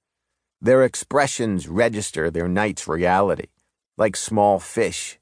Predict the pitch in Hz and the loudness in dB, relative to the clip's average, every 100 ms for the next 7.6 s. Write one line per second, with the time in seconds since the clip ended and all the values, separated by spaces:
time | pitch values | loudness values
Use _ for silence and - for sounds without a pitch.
0 | - 85 80 87 95 85 90 95 90 82 | -10 -8 -4 -4 -4 -2 2 4 2 0
1 | 85 80 90 - - - 87 85 85 80 | -10 -8 -8 -8 -10 -2 -2 0 -2 -4
2 | 80 85 90 87 90 90 87 90 _ _ | -6 -4 -2 0 0 0 -2 -8 _ _
3 | _ _ _ _ _ _ - 104 131 131 | _ _ _ _ _ _ -6 0 2 4
4 | 123 117 110 90 98 107 101 95 95 82 | 2 0 0 0 2 2 2 0 -2 0
5 | 95 90 82 - 101 92 _ _ _ _ | 2 2 -2 0 0 0 _ _ _ _
6 | - 107 110 - 98 101 95 87 90 80 | 0 0 0 -4 -2 0 -2 -2 -4 0
7 | 95 85 80 95 98 _ | 0 0 0 -2 -2 _